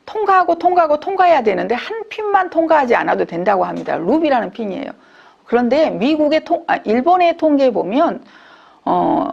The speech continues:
루비를 거친 분들이 대부분 다이아몬드가 됐다고 합니다. 결국 루비는 한두 그룹 갖고 되는 게 아니라 적어도 세 그룹, 네 그룹 이상이 되어야 되기 때문이라고 합니다. 그래서 저희 팀에서는 마지막 부호가 아이도 루비입니다. 그래서 저도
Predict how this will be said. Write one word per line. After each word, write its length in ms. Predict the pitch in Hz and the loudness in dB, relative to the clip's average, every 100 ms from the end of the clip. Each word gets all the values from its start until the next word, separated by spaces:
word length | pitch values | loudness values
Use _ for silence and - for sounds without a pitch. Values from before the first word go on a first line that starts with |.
| - | -6
루비를 640 | 202 302 392 392 370 381 370 | 0 4 4 4 4 4 0
거친 440 | 202 202 - 330 | 0 0 0 0
분들이 260 | 277 214 190 | 0 0 0
대부분 340 | 185 185 180 | 0 0 -2
다이아몬드가 580 | 180 170 185 196 165 156 | -4 -2 -2 -2 -2 -4
됐다고 340 | 151 - 151 | -6 -6 -8
합니다. 480 | 202 208 175 - - _ | -8 -10 -10 -12 -14 _
결국 280 | - 185 208 | -8 -4 -2
루비는 340 | 185 277 240 240 | -2 0 0 -2
한두 380 | - 392 415 | -2 0 4
그룹 160 | 392 - | 4 4
갖고 280 | 220 208 202 | 0 0 -2
되는 240 | 175 185 | -2 -4
게 80 | 214 | -2
아니라 380 | 170 160 208 202 - - _ | -2 -2 -2 -2 -10 -20 _
적어도 640 | - 214 226 226 302 370 | 0 2 2 2 2 0
세 220 | - 381 | -2 0
그룹, 240 | 370 392 294 | 2 2 2
네 140 | 220 | 2
그룹 220 | 311 320 | 2 0
이상이 300 | 202 220 208 | 0 -2 -4
되어야 320 | 196 170 214 196 | -4 -2 0 0
되기 160 | 160 | -2
때문이라고 500 | - 202 208 - 214 | -4 -6 -4 -6 -6
합니다. 340 | 220 226 202 - | -6 -6 -6 -6
그래서 220 | 185 196 | -6 -12
저희 300 | - 214 247 | -2 -2 0
팀에서는 640 | 302 262 233 202 190 220 - - - - | 0 0 0 -2 -2 -2 -10 -20 -16 -4
마지막 460 | 185 208 311 294 | -2 2 2 0
부호가 420 | 311 175 170 - - | 0 0 2 0 0
아이도 360 | 175 202 190 | 0 -2 -6
루비입니다. 640 | 185 214 208 160 - - - - | -2 -2 -2 -6 -10 -14 -18 -18
그래서 240 | - - 196 | -12 -8 -6
저도 500 | - 190 285 190 | -4 2 2 2